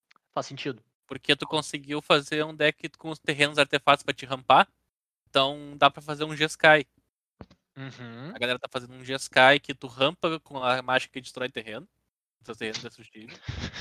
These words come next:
Speaker 1: Maravilhoso.
Speaker 2: <laughs>
Speaker 1: Simplesmente
Speaker 2: Incrível.
Speaker 1: maravilhoso.
Speaker 2: Ah, usa esse carinha pra começar a pegar as cartas. E as suas cartas que matam o teu oponente de fato são a Serpente de Kaladesh,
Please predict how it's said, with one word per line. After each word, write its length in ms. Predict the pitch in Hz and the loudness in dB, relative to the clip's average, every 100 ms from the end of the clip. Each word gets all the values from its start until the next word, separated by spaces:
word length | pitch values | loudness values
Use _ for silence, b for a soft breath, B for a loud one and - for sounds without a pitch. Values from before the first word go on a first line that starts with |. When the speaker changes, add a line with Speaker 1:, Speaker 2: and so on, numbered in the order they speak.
| - | -2
Speaker 1:
Maravilhoso. 580 | 131 131 151 131 123 120 - | 2 4 2 0 -8 -10 -12
Speaker 2:
<laughs> 40 | |
Speaker 1:
Simplesmente 600 | - - 240 - 135 151 | -16 -16 -14 -12 -6 -6
Speaker 2:
Incrível. 40 | - | -4
Speaker 1:
maravilhoso. 480 | 135 123 117 110 _ _ _ _ _ | -4 -4 -6 -8 _ _ _ _ _
Speaker 2:
Ah, 520 | 123 127 131 131 127 - | -2 2 4 4 4 -2
usa 180 | - 170 | 0 0
esse 140 | 170 175 | 0 0
carinha 380 | - 147 151 160 | 4 4 2 -4
pra 120 | 156 | -6
começar 380 | 151 147 - 139 | -6 -6 0 0
a 40 | |
pegar 440 | - 139 135 131 | 0 0 2 4
as 120 | 135 - | 2 2
cartas. 480 | 135 143 180 151 - | 6 8 6 0 -14
E 220 | 135 143 151 | -8 2 4
as 100 | 147 | 4
suas 220 | 170 160 | 2 2
cartas 300 | 160 160 165 | 2 2 -2
que 100 | - | -8
matam 400 | 147 143 - 175 | 0 0 0 -6
o 60 | 165 | -4
teu 120 | 160 | -4
oponente 380 | - 143 143 - | -4 -6 -8 -16
de 120 | 151 | -20
fato 420 | - 143 156 - | 0 4 4 0
são 240 | - 143 | -14 -12
a 60 | 139 | -10
Serpente 500 | - 135 - 143 - | -8 -6 -6 -8 -10
de 80 | 139 | -4
Kaladesh, 560 | 131 131 143 175 - | -2 -2 0 -2 -2